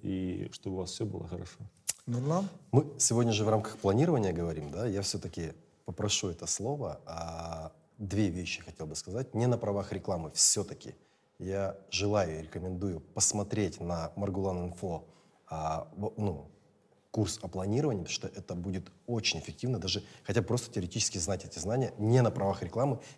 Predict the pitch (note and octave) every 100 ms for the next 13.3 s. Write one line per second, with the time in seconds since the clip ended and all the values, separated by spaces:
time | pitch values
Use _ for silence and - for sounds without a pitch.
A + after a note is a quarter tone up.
0 | - G2 - A2 - F2 E2+ E2 - B1+
1 | - - G2 F#2 D#2+ D#2+ D#2+ C3 - F3
2 | F#3 G3 F#3 F#3 E3+ F#3 - E3+ E3 -
3 | C#3 B2 - - - - G#2 - G#2 B2
4 | F#2+ F#2 A2 G#2+ F2+ F2+ F#2+ C3 C#3 F#2+
5 | E2 D2 - - - - - - G2 G#2+
6 | G2 D#2 F#2 E2+ E2 E2+ F2+ B2+ D#3 D3+
7 | F#2 G#2+ F#2+ F#2+ F#2+ F#2 F#2 - D#3 C3+
8 | G2 F#2 - - - F2+ - G#2 G2 F#2+
9 | - G2+ F2+ - F#2+ E2+ E2+ F2+ D#2+ D#2
10 | - - - _ - F2+ F#2 A2+ G2+ F#2+
11 | A2 C3+ - - G#2+ G#2 G2 - - A#2
12 | F#2+ G#2 B2 A2+ E2+ D#2 F2 G2+ - E2+
13 | E2+ A#2+ C3+